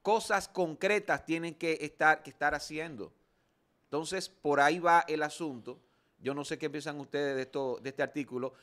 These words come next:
que realmente lo he resumido y digo que está mal, porque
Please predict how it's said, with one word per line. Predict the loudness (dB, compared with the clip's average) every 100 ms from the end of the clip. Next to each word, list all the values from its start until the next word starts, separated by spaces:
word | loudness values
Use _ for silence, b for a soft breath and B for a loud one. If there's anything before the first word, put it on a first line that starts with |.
| B
que | 2 4 4 0
realmente | -4 -2 -2 0
lo | 0
he |
resumido | 0 -6 -6 -2 0 -2
y | -4
digo | -4 -4 -4
que | -4
está | -2 -2
mal, | 2 0 0 -8 b b
porque | -4 -4 -4 -6 -6